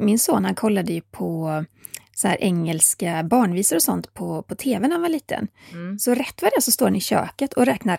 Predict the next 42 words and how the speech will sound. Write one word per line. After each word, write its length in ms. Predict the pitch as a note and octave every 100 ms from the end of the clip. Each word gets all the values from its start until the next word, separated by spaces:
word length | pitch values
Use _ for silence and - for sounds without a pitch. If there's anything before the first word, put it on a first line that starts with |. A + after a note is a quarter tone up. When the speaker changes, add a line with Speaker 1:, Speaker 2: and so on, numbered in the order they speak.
| -
Speaker 1:
ärtor, 580 | - - - E4 - G#3 - _ -
två 80 | B3
år 120 | F#3
gammal. 420 | F3+ F3 D3+ - - _ _ _
One, 220 | B3 A#3 E4+ A#4 -
two, 60 | A3+
Speaker 2:
Ja. 300 | E4+ - E3+
Speaker 1:
three, 200 | A#3+ F4
four. 180 | - C#4
Speaker 2:
Ja, 180 | C#4+ C#3+ - -
fattar. 120 | D3+
Speaker 1:
Så 140 | - B3
det 100 | A#3
där 160 | E4
fönstret 680 | - - G4 E4+ - G3 -
är, 440 | - F3+ E3 D#3+ - _ _ _
jag 140 | A3 -
tror 120 | A#3+
också 200 | A#3 C#4+
det 360 | B3 F3+ F3 F3
Victoria 340 | F3+ - F3
Daniel 300 | E3 F3 E3
har 80 | E3+
tänkt 360 | - G#3 A3 -
då, 120 | F#3
att 280 | D#3+ - -
om 100 | G3+
de 100 | F#3+
börjar 180 | G3 A3
med 100 | B3
engelskan 320 | F3+ E3 - E3
tidigt 340 | F#3+ E3+ G#3+
med 80 | G#3+
Speaker 2:
Ja, 40 |
Speaker 1:
Estelle, 380 | F#3+ - - -
Speaker 2:
såklart. 540 | - - A#2+ - - -
Speaker 1:
så 160 | -
blir 120 | F#3
hon 80 | F3+
jättetrygg 540 | F3 E3 E3 - C#3+ -
i 40 |
det. 160 | -